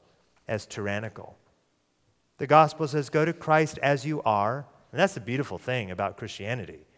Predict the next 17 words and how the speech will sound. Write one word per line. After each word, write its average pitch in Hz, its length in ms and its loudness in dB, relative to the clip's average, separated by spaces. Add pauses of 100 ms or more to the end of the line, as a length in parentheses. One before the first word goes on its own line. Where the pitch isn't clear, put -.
(320)
The - 100 -2
gospel 151 420 6
says, 165 280 4 (180)
"Go 185 160 10
to 226 80 8
Christ 190 420 8
as 170 320 8
you 165 160 0
are. 131 500 6 (880)
Trust - 580 6
him 110 360 -2
and 151 160 0
be 175 140 6
freed 247 880 6
from 143 260 4
your 107 180 0
sin. 85 420 -8